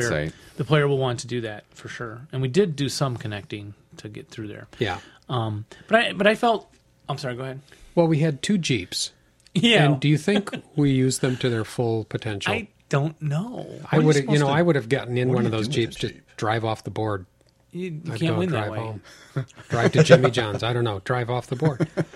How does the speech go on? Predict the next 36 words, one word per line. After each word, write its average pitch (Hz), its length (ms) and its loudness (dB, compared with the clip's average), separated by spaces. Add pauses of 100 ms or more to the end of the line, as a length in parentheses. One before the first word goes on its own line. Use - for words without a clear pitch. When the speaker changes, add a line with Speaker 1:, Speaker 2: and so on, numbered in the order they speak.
(100)
Speaker 2:
<laughs> - 360 -18
Speaker 3:
I 175 80 4
don't 254 100 6
know 320 100 6
what 302 200 2
the 330 60 2
Jeeps - 360 -2
were 120 120 0
for. 113 200 -4
What 151 140 -2
could - 140 -6
you 233 80 4 (100)
possibly 220 680 0
do 170 120 2
Speaker 2:
Well, 185 140 6
Speaker 3:
with - 100 4
Speaker 2:
it - 80 2
Speaker 3:
two 190 80 6
Speaker 2:
had 185 120 4
a 175 40 4
Speaker 3:
Jeeps? 160 140 4
Speaker 2:
little, 160 300 4
Speaker 1:
Overrun? 180 300 2
Speaker 2:
it - 40 6
had 156 140 4
a 147 100 2
little 143 240 2
Speaker 1:
No. 151 60 0
Speaker 2:
A 143 360 0
A 147 40 0
M 160 160 0
G 139 180 -2
of 131 160 -2
two - 160 -6
firepower. 117 600 -6
Speaker 3:
Yeah. 127 180 2